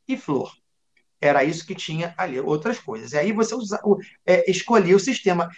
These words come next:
Na verdade, o bara-, o, o jogo da esperança, ele era uma multimídia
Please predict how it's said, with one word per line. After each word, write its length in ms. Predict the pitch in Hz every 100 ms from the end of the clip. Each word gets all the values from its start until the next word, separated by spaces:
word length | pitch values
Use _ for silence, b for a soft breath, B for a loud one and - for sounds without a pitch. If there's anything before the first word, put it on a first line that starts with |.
| B
Na 100 | 277
verdade, 300 | 294 233 233
o 20 |
bara-, 260 | 208 202 196
o, 360 | 185 180 180 170
o 40 |
jogo 220 | 151 185
da 80 | 165
esperança, 680 | 160 - 139 175 226 220 131 - b b -
ele 160 | 190
era 100 | 160
uma 80 | 180
multimídia 760 | 170 196 - 226 262 180 131